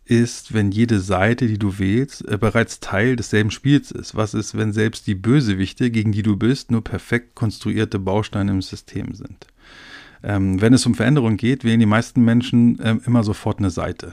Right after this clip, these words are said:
ne? Äh, doch jene, die wirklich etwas verändern, stellen zuerst die richtigen Fragen. Das ist auch, das sind übrigens die gleichen Sachen, was ich damals durchlaufen hab. Nicht, wer ist gut und wer ist böse,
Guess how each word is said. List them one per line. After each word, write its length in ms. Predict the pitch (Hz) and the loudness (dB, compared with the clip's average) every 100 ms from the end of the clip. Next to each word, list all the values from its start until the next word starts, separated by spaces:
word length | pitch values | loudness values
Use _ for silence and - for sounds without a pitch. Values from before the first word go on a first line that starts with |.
| - | -2
ne? 180 | 135 156 - - - - - - | -2 -2 -12 -20 -18 -20 -20 -4
Äh, 360 | 110 104 104 | 0 2 2
doch 240 | 101 113 - | 2 0 2
jene, 280 | 120 135 120 | 4 4 4
die 240 | 101 92 | 2 0
wirklich 480 | 131 175 127 127 - | 0 0 0 -2 -2
etwas 240 | - 101 | -6 -6
verändern, 460 | - 104 127 104 110 | -4 -2 2 2 0
stellen 360 | - 113 123 | -2 0 0
zuerst 540 | 131 - 104 110 123 - | -2 -6 -4 -4 -4 -6
die 60 | |
richtigen 360 | 110 117 - 101 | -6 -4 -4 -4
Fragen. 580 | - - 98 95 90 - 87 | -6 -6 0 0 -2 -10 -10
Das 240 | 95 92 | -10 -10
ist 160 | - 107 | -8 -8
auch, 100 | - | -6
das 220 | 110 - | -6 -6
sind 100 | - | -4
übrigens 220 | 113 107 | -4 -4
die 100 | 104 | -6
gleichen 340 | - 104 107 | -2 -2 -2
Sachen, 280 | 104 104 104 | -4 -4 -4
was 140 | 95 - | -6 -8
ich 100 | - | -4
damals 280 | 101 101 - | -4 -4 -6
durchlaufen 420 | 98 98 98 - | -8 -6 -8 -10
hab. 180 | - 123 | -6 2
Nicht, 380 | 120 - - | 2 2 -4
wer 120 | 110 107 | 0 0
ist 140 | 107 | 0
gut 300 | - 123 156 | 0 2 4
und 100 | 110 | 4
wer 100 | 101 | 2
ist 140 | 90 | 0
böse, 380 | - 101 131 165 | -4 -2 0 -2